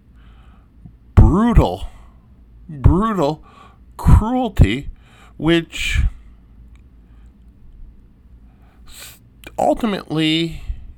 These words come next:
is saying we don't care if we condemn them to hell. Now, none of this is to say that we should be vicious or callous in our judgments,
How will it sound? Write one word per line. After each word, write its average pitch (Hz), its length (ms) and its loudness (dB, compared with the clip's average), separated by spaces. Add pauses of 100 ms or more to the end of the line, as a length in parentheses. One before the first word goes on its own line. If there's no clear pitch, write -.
is 160 120 -8
saying 185 360 0
we 175 100 -2
don't 220 180 -2
care 196 320 4
if 165 140 -8
we 180 100 -4
condemn 151 680 -2
them 104 280 -4 (300)
to - 100 4
hell. 98 480 -2 (4000)
Now, 185 300 -2
none 180 240 0
of 175 140 -6
this 151 240 -6
is 127 180 -8
to 131 140 -10
say 123 320 -6
that 113 260 -8
we 110 140 -6
should 107 240 -10
be 107 300 -4 (300)
vicious 104 800 -2
or 101 440 -4
callous 107 680 2
in 101 80 -10
our 101 140 -6
judgments, 98 800 -8